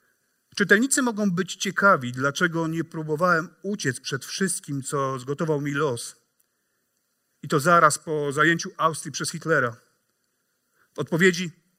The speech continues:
dzieli się pewną osobistą historią. Na krótko przed przystąpieniem Stanów Zjednoczonych do drugiej wojny światowej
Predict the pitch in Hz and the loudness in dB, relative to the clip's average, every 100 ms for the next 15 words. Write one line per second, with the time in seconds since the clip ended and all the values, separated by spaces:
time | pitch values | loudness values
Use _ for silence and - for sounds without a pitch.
0 | _ _ _ _ 131 165 196 160 151 135 | _ _ _ _ -4 0 0 0 -2 -2
1 | 147 147 156 147 - 147 147 139 135 - | -4 -6 -10 -12 -10 -10 -10 -10 -10 -10
2 | 135 120 113 120 _ _ _ _ _ _ | -8 -8 -10 -14 _ _ _ _ _ _
3 | _ _ _ _ _ _ _ _ _ _ | _ _ _ _ _ _ _ _ _ _
4 | - 156 220 240 - 208 196 190 170 - | 4 4 4 -2 0 0 2 0 0 -2
5 | - 170 170 185 208 180 - 214 175 180 | -6 -4 -4 -2 -2 -2 -2 -4 -4 -4
6 | 180 202 208 175 151 160 143 160 190 165 | -4 -4 -2 -2 0 -2 -2 -4 0 0
7 | 196 190 - 160 190 190 180 | 0 -2 -2 -4 -2 -2 -2